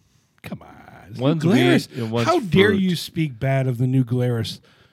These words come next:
Speaker 2: I don't
Speaker 1: The
Speaker 2: dislike
Speaker 1: God Brewery of Wisconsin.
Speaker 2: New Glarus,
Speaker 1: The
Speaker 2: but
Speaker 1: holy land of Wisconsin,
Speaker 2: I
Speaker 1: New
Speaker 2: mean,
Speaker 1: Glarus, and you're gonna
Speaker 2: when was
Speaker 1: speak
Speaker 2: the
Speaker 1: badly
Speaker 2: last
Speaker 1: of it?
Speaker 2: time you had a New Glarus and you're like, "This is the shit"?
Speaker 1: Never. I'm just saying.
Speaker 2: Exactly.
Speaker 1: You're lucky our Wisconsinites not on here. You would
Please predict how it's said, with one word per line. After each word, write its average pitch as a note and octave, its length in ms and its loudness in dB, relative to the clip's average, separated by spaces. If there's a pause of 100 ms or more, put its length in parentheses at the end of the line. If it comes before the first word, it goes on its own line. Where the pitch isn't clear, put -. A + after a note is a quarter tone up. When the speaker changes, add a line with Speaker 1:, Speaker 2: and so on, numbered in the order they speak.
(300)
Speaker 2:
I A3+ 160 -6
don't E4 480 -6
Speaker 1:
The D#3+ 120 8
Speaker 2:
dislike E3+ 640 2
Speaker 1:
God D3 80 6
Brewery F3 340 8
of D3+ 160 -2
Wisconsin. C3+ 720 -4
Speaker 2:
New F#2 100 -12
Glarus, F#2 300 -10
Speaker 1:
The E3+ 80 4
Speaker 2:
but D3 60 -4
Speaker 1:
holy G#3 720 0
land F3+ 360 -2
of D3+ 120 -2
Wisconsin, C#3 540 -8
Speaker 2:
I - 40 -6
Speaker 1:
New C3+ 140 -2
Speaker 2:
mean, B2+ 80 -4
Speaker 1:
Glarus, C3 380 -2
and B2+ 80 -8
you're C#3+ 100 0
gonna F3 80 0
Speaker 2:
when - 20 -2
was D#3+ 100 -4
Speaker 1:
speak E3+ 160 -6
Speaker 2:
the D#3 80 -8
Speaker 1:
badly D#3+ 320 -4
Speaker 2:
last G#4 100 -6
Speaker 1:
of A#4+ 140 -4
it? D#3 40 -2 (120)
Speaker 2:
time C#3 40 -12
you C#3 140 -4
had B2+ 100 -2
a A#2+ 60 -6
New A2+ 160 -8
Glarus G#2 300 -6
and F#2+ 100 -12
you're G2 80 -12
like, F#2 160 -8 (140)
"This A#2 340 -10 (100)
is F#2+ 380 -12 (160)
the F#2 160 -12
shit"? - 460 -20
Speaker 1:
Never. D#3 520 -2
I'm A#2+ 120 -8
just F3 200 0
saying. D3+ 400 -4 (160)
Speaker 2:
Exactly. F2 500 -14
Speaker 1:
You're C#3+ 100 -6
lucky D#3 240 -6
our B2+ 80 -8
Wisconsinites B2+ 640 -8
not A2 160 -8
on G2+ 100 -10
here. G#2+ 80 -8
You C#3+ 140 0
would G2+ 100 -6